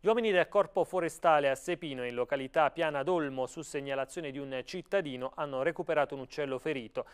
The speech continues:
Si è scoperto che era un tarabuso, un esemplare molto raro in Italia centrale e in Europa,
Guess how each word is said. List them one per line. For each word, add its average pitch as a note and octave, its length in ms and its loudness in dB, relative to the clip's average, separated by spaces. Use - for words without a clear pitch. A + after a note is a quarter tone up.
Si - 140 -2
è - 20 4
scoperto C#3+ 460 -2
che - 80 -6
era B2+ 100 0
un A#2+ 140 -8
tarabuso, C#3+ 640 0
un B2+ 100 -6
esemplare C3 540 -2
molto D3 340 -4
raro C#3+ 320 8
in B2 80 -6
Italia A#2+ 400 -4
centrale B2 640 -4
e C3 80 -6
in B2 120 -6
Europa, B2+ 520 0